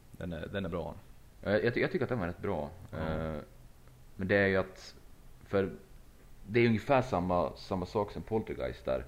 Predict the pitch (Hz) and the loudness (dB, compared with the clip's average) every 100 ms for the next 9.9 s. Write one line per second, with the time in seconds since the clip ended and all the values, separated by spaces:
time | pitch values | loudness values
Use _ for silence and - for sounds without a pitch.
0 | - - - - - - 73 73 64 - | -10 -20 -20 -20 -16 -8 -4 -4 -4 -2
1 | 95 98 98 90 87 117 135 139 - - | 2 4 4 4 2 0 -2 -2 -8 -10
2 | - - - - - - 85 107 107 101 | -8 -10 -12 -20 -20 -16 2 6 6 6
3 | 95 - 69 80 107 104 98 101 101 101 | 2 -2 -8 0 2 4 4 4 6 6
4 | 101 95 92 90 92 92 85 85 92 - | 4 2 -2 0 0 0 2 2 0 0
5 | 92 87 85 - - - - 80 76 78 | 0 2 0 -4 -14 -16 -8 -4 -2 0
6 | 69 - - 90 - 113 101 95 87 82 | -2 -6 -8 -8 -2 0 2 2 2 0
7 | 73 - 90 92 90 82 78 73 71 55 | -4 -2 0 2 2 2 0 -2 -4 -8
8 | - - - - - - - - 90 85 | -14 -20 -20 -20 -20 -20 -20 -4 -2 0
9 | 82 78 87 82 73 78 73 76 | 0 2 4 4 2 -4 -6 -6